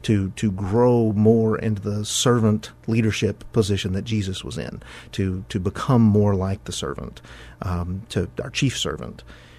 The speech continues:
And I think that process of discipleship is where it's at. It's not all preaching. It's not all serving. It's not all one piece. It's a multifaceted thing,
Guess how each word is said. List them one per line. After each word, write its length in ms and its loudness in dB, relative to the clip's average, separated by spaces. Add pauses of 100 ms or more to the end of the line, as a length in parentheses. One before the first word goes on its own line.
(120)
And 440 0 (440)
I 80 -2
think 260 0
that 200 0
process 440 0
of 100 -2
discipleship 600 -4
is 120 -8
where 120 -8
it's 140 -10
at. 200 -6 (100)
It's 180 -8
not 320 6
all 220 2
preaching. 380 -2
It's 140 -2
not 240 2
all 200 -2
serving. 420 0
It's 180 -4
not 260 4
all 460 -2 (300)
one 360 2
piece. 360 -4
It's 160 -6
a 120 -4
multifaceted 1120 0
thing, 300 -12